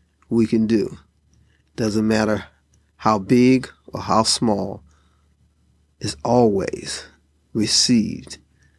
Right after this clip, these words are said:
in love. Lord God, we just thank you. We thank you for your presence in our lives. We thank you that your Holy Spirit helps us to move along our way. And we ask that we be sensitive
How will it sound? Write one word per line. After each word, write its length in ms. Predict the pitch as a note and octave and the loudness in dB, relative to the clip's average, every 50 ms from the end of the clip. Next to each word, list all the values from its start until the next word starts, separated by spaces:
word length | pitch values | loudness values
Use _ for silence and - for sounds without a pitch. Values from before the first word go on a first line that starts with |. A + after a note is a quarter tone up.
| _ _ _ _ - | _ _ _ _ -6
in 180 | A2 G#2 G2+ F#2+ | -4 -4 -4 -4
love. 540 | F#2 D#2+ - - - - - - - - _ _ _ _ _ _ _ _ _ _ _ _ _ _ _ _ _ _ - - | -4 -6 -6 -8 -10 -18 -20 -20 -20 -20 _ _ _ _ _ _ _ _ _ _ _ _ _ _ _ _ _ _ 0 2
Lord 160 | C3 C3 A#2 | 2 4 4
God, 160 | C3+ C3+ C3 | 4 4 4
we 160 | B2+ C3 C3 | 6 4 4
just 240 | A#2+ B2+ B2 - - | 2 2 -2 0 2
thank 260 | C#3 C3 B2+ - - | 4 4 4 2 0
you. 180 | - - - B2+ - _ _ - | -10 -10 -10 -14 -20 _ _ -2
We 100 | B2+ B2 | -2 0
thank 220 | - D3 C#3 C3+ | 4 4 2 4
you 80 | C#3 B2 | 2 0
for 100 | - C3 | 0 2
your 140 | B2+ B2+ A#2+ | 2 2 2
presence 480 | - - D#3 C3+ C3 B2+ - - - A#2+ | 2 0 2 2 2 0 -4 -6 -4 -2
in 80 | B2+ | 2
our 160 | B2+ A2+ A2 | 2 2 2
lives. 560 | A2 G#2+ G#2+ G#2 - - - - - - - _ _ _ _ _ _ _ _ _ - | 2 0 0 -2 -4 -6 -10 -12 -12 -16 -18 _ _ _ _ _ _ _ _ _ -4
We 80 | B2 A#2+ | -4 -2
thank 400 | - - C3+ C3+ C3+ B2 - - | 2 4 4 4 4 2 0 0
you 160 | C3 A#2+ A#2 | 0 0 2
that 360 | G#2+ A2 A#2 G#2+ G2+ - - - - - _ _ - | 2 2 2 2 2 -2 -6 -12 -20 -20 _ _ 0
your 140 | - B2 A#2 | 0 0 2
Holy 300 | A2+ C3+ C#3+ C#3 C3+ C3 | 4 4 4 4 4 2
Spirit 580 | - - - _ - D#3 D3+ C#3 A#2 - - - - - | 0 -2 -8 _ 2 2 4 4 4 2 0 -14 -14 -4
helps 400 | - C#3+ C#3+ C#3+ - - - - | 2 2 2 2 2 -2 -2 0
us 200 | C3 A2 G#2+ - - | 0 0 0 -4 -4
to 120 | - A#2+ | -4 -2
move 600 | G#2+ A2 A#2 C3 C#3 D3 D3+ D3+ D3+ D3+ D3 - - - | 0 2 4 4 4 4 4 4 2 2 -2 -4 -8 -8
along 340 | A2+ G#2+ A2 B2 B2 B2 A#2+ | -6 -2 0 2 2 2 2
our 160 | B2 A2+ A2+ | 2 0 0
way. 420 | A2+ A2+ A2 A2 G#2+ G#2 - C#3+ _ _ _ _ - - _ _ _ - | 0 0 -2 -2 -4 -6 -8 -10 _ _ _ _ -20 -20 _ _ _ -14
And 300 | - - A#2+ A#2 A2 G#2+ | -12 -6 -6 -4 -4 0
we 320 | A#2 B2+ B2 B2 B2 B2 - - | 2 2 4 4 2 2 0 0
ask 340 | C3 C3+ C3+ C3+ C3+ - - | 0 2 2 2 0 0 0
that 300 | C#3 A#2+ A2 - - A#2+ | 0 0 0 -2 -8 -6
we 360 | B2 C#3 D#3 D#3+ D#3 C3+ - - | -2 0 0 0 0 -2 -6 -6
be 220 | B2 C#3 C3+ C3+ A#2+ | -2 0 0 0 0
sensitive 1040 | - - - - - F3+ F#3+ F#3+ F#3+ - C#3+ B2 G2+ G#2 G#2 G2 F#2+ - - - | -4 -6 -8 0 2 2 2 2 2 0 0 0 0 0 -4 -4 -6 -8 -12 -20